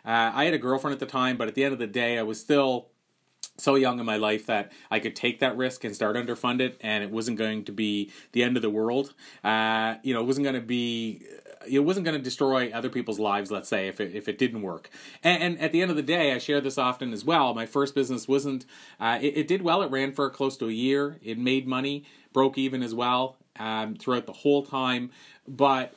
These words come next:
it, it, you know, I, at the end of the day, it wasn't paying all my personal bills and everything else besides the business, and ultimately I had to walk away from it. So it wasn't a massive success, but at the same time, it didn't destroy me, uh, financially forever type thing. So,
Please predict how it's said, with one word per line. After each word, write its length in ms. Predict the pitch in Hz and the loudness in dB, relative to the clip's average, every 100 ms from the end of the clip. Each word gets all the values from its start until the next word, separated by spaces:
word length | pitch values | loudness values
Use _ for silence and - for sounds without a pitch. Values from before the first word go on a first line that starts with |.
| - | -12
it, 220 | 123 - | -12 -8
it, 320 | 131 107 - | -10 -10 -4
you 100 | 151 | 0
know, 100 | 127 | 2
I, 300 | 123 123 110 | 2 -2 -8
at 140 | - 135 | -6 0
the 80 | 160 | 2
end 100 | 151 | 2
of 40 | |
the 80 | 135 | 2
day, 160 | 139 | 0
it 80 | 123 | 0
wasn't 240 | 139 139 127 | 0 -2 -2
paying 200 | 131 123 | -2 0
all 160 | 123 | -2
my 140 | 110 104 | -2 -2
personal 400 | 139 139 127 113 | 0 0 -2 -2
bills 220 | 117 110 | -2 -2
and 60 | 113 | -2
everything 240 | 107 107 | -4 -4
else 160 | 104 - | -4 -6
besides 420 | 95 123 160 139 | 0 4 4 2
the 60 | |
business, 440 | 104 101 104 101 - - - - | -4 -4 -4 -8 -10 -16 -20 -8
and 200 | 110 113 | -2 0
ultimately 400 | 120 127 127 113 | 0 0 -2 -2
I 40 | 104 | -2
had 120 | 110 | -2
to 80 | 104 | 0
walk 220 | 101 101 | -2 -2
away 180 | 104 117 | -4 -4
from 220 | 98 85 | -6 -8
it. 80 | 90 | -2
So 160 | 123 | 2
it 40 | 139 | 2
wasn't 220 | 170 147 | 2 0
a 40 | |
massive 440 | 123 120 120 117 107 | 0 0 -2 -8 -10
success, 580 | 101 - 135 143 - - - - 101 | -10 2 4 4 0 -16 -20 -10 2
but 200 | 131 120 | 2 2
at 80 | |
the 80 | 92 | -4
same 320 | - 170 170 | 0 0 0
time, 260 | 160 127 117 | 0 -2 -2
it 80 | 110 | -2
didn't 220 | 127 110 | -4 -4
destroy 420 | 104 - 135 127 | -6 -2 2 2
me, 280 | 113 101 101 - - - | 0 -6 -8 -16 -14 -2
uh, 260 | 104 101 | 2 2
financially 680 | - 120 127 135 - 104 98 | 0 -2 -2 -2 -2 -2 -2
forever 460 | 120 113 135 90 | -4 2 0 0
type 280 | 82 104 95 | -4 -4 -4
thing. 200 | 101 90 | -6 -6
So, 400 | 92 127 117 110 | 0 2 2 0